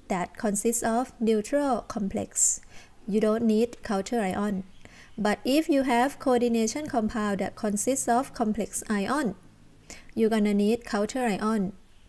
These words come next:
to make sure that it cancel the charge of the ion to make the whole compound neutral. So we, from this example, we know exactly the bracket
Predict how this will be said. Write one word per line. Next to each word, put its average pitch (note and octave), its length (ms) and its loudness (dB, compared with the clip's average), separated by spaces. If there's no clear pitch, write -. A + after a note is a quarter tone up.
to A3 100 -2
make G#3 280 0
sure G#3+ 280 2
that G3 300 0
it G3+ 340 -2
cancel A3 600 0
the F#3 120 -2
charge F#3+ 400 -4
of G3 260 -4
the G3 120 0
ion G#3+ 440 -2
to - 160 -6
make G3+ 320 -2
the F#3+ 120 -2
whole F#3+ 280 -2
compound F#3 640 -4
neutral. F#3+ 680 -2
So B3 240 4
we, C4 240 0
from B3 400 0
this D4 320 2
example, G#3 800 -2
we A#3+ 220 2
know A#3+ 220 2
exactly G#3+ 840 0
the G#3+ 140 0
bracket A3 680 -2